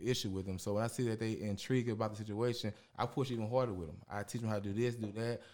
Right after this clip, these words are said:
I show them why they shouldn't be doing this. I teach them the tricks of the trade because I went to Job Corps as a carpenter. All the ceramic stuff I learned on my own. I, but I, I realized that that tape measure was like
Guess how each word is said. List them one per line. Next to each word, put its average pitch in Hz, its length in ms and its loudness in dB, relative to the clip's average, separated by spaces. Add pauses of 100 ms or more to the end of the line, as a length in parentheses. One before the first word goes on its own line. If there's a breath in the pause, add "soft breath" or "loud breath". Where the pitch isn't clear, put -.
(100)
I 98 100 -4
show 117 180 0
them 104 100 4
why 107 140 2
they 110 60 0
shouldn't 120 340 2
be 117 80 0
doing 113 280 0
this. 117 260 0 (300 loud breath)
I 113 100 -2
teach 113 180 -4
them 113 120 2
the 104 100 0
tricks - 260 0
of 110 80 -2
the 107 60 -4
trade 120 380 2
because 104 160 -4
I 107 40 -2
went 123 220 0
to 98 180 -2 (320 loud breath)
Job 120 320 2
Corps 101 380 2
as 101 160 -2
a 95 40 -4
carpenter. 120 480 0 (440)
All 104 140 0
the 107 80 -4
ceramic 127 340 0
stuff 104 160 -4
I 104 60 0
learned 110 220 0
on 101 60 -2
my 92 160 0
own. 104 240 -2 (500)
I, 101 120 0
but 98 160 -2
I, 104 240 0
I 113 60 2
realized 107 480 2
that 92 60 -4
that 92 160 -2
tape 127 200 0
measure 101 260 0
was 92 260 -2
like 95 280 0